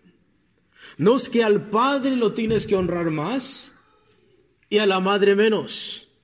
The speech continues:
No es que el padre tiene más autoridad sobre tu vida y la madre menos, sino que el respeto, el honor,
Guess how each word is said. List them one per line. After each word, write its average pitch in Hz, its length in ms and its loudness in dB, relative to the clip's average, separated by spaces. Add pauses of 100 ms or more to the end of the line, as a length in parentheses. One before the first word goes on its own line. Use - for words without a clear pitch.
(720)
No 220 240 4
es 285 160 4
que 247 140 2
el 220 140 2
padre 254 440 2
tiene 233 260 0
más 214 260 2
autoridad 196 720 4
sobre 233 260 6
tu 202 160 4
vida 233 680 2 (380)
y 226 120 2
la 196 120 4
madre 170 320 2
menos, 196 640 -2 (300)
sino 214 380 2
que 202 120 4
el 165 140 2
respeto, 247 1040 0 (160)
el 190 200 2
honor, 214 880 4